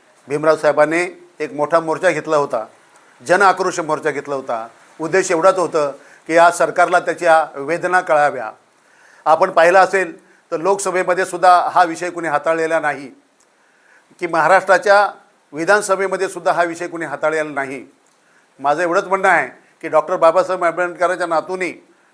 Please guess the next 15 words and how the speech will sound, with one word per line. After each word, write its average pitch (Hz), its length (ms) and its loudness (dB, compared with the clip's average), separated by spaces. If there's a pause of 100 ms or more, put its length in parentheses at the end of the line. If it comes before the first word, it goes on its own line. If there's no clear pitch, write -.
डॉक्टर 160 240 2
भीमराव 175 380 0
यशवंतराव 170 360 -2
आंबेडकर 165 300 -2
साहेबांनी 170 340 -2
हा 175 100 -4
जो 185 140 -6
विषय 180 220 -8
हातामध्ये 156 400 -4
घेतलेला 156 320 -4
आहे, 175 200 0 (460)
तो 175 60 -2
आपला 185 360 2
विहार 180 380 2 (240)
आपल्या 165 480 0